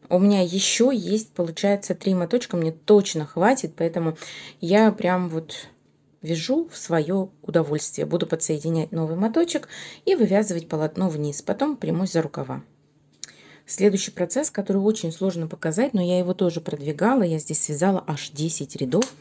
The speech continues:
Я его вот таким образом сложила. Это у меня получается стопроцентный кашемир. И здесь идёт вязание сверху вниз. Вот это будет скос плеча.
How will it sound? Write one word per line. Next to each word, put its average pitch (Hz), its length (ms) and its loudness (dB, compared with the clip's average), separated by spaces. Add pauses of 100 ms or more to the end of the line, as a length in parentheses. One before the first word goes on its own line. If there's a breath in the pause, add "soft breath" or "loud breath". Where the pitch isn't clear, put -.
(380 loud breath)
Я 220 140 6
его 214 160 6
вот 185 160 -4
таким 190 320 2
образом 160 320 -2
сложила. 196 720 0 (440 loud breath)
Это 214 260 4
у 180 100 2
меня 185 280 2
получается 214 600 -2
стопроцентный 196 760 -2
кашемир. 180 760 -2 (880 loud breath)
И 185 60 -6
здесь 202 480 2
идёт 202 340 4
вязание 202 480 2
сверху 196 400 -2
вниз. 180 440 -2
Вот 160 220 -2
это 262 200 4
будет 185 320 -2
скос - 360 -4
плеча. 165 520 -6